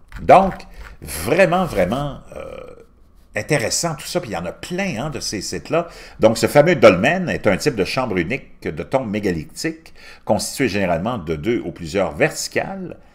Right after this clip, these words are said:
Euh, mégalithes, on en a un ici, dolmen, euh, euh, dans le comté de Clare, en Irlande, hein, encore une fois, une grande plaque déposée sur des,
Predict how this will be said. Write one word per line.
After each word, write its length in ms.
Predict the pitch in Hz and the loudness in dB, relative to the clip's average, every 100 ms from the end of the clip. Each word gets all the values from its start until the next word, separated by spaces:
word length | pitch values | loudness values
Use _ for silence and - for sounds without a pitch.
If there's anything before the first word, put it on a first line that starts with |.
| - - 76 | -20 -14 -6
Euh, 140 | 76 | -4
mégalithes, 600 | 76 113 98 - 160 - | 0 2 6 6 4 -2
on 80 | 90 | 0
en 200 | 90 90 | 2 2
a 60 | |
un 80 | 120 | 0
ici, 260 | 87 - 135 | -2 -4 -2
dolmen, 540 | 92 82 117 127 85 - - - - | -2 0 -2 -4 -8 -12 -20 -20 -8
euh, 240 | 76 78 - | -6 -6 -8
euh, 140 | 78 76 | -12 -8
dans 180 | 85 80 | -6 -6
le 60 | |
comté 360 | 73 98 82 117 | -6 -6 -2 -2
de 300 | 85 78 76 - - | -2 -6 -8 -14 -20
Clare, 1080 | - 104 107 123 104 82 80 73 71 - - - - | -12 -2 2 2 0 -4 -10 -16 -18 -20 -20 -20 -12
en 320 | 85 78 82 | -8 -6 0
Irlande, 640 | 139 - 90 123 190 127 | 2 2 0 -2 -2 -6
hein, 140 | 90 127 | -6 -4
encore 340 | 85 78 110 95 | -8 -2 -2 -2
une 140 | 78 | -6
fois, 260 | - 135 135 | -6 -4 -4
une 200 | 80 73 | -6 -10
grande 340 | - 143 117 - | -8 -8 -8 -10
plaque 300 | 127 156 151 87 | -8 -6 -8 -12
déposée 520 | 107 107 95 78 87 | -10 -8 -6 -6 -8
sur 220 | - 90 | -6 -8
des, 280 | 78 87 73 | -6 -8 -8